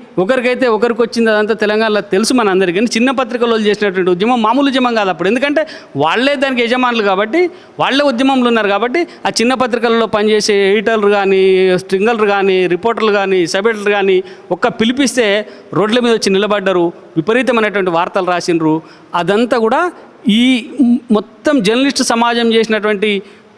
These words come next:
మొత్తం ఒక ఉద్యమానికి చేసిన మద్దతు తొంభై పర్సెంట్ అయితే, మిగతా ప్రజానీకం అంతా చేసింది కూడా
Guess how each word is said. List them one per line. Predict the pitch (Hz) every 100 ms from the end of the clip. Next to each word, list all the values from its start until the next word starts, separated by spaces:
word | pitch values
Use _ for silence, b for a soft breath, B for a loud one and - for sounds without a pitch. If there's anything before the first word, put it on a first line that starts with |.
| - -
మొత్తం | 214 190 190 277 269
ఒక | 247 214
ఉద్యమానికి | 220 208 196 190 233 233 208
చేసిన | 214 208
మద్దతు | 175 185 196 269 262 208 185 B - -
తొంభై | 185 220 254
పర్సెంట్ | 233 247 196 185 170 156
అయితే, | 139 208 330 330 233 - - - - - -
మిగతా | 156 185 214 240
ప్రజానీకం | 214 190 196 190 175 160
అంతా | 170 190
చేసింది | 180 165 160
కూడా | 147 185 277